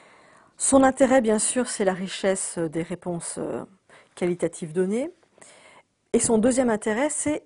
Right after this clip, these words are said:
une très grande liberté en termes de communication, tant pour l'enquêteur que pour l'enquêté.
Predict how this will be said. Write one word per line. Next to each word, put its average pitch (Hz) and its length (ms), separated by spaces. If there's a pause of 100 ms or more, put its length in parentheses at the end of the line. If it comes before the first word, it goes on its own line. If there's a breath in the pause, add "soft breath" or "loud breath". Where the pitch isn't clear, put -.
une 233 160
très 302 240
grande 240 260
liberté 208 360
en 226 100
termes 226 200
de 202 100
communication, 196 840
tant 302 240
pour 233 180
l'enquêteur 220 600
que 240 100
pour 220 300
l'enquêté. 196 520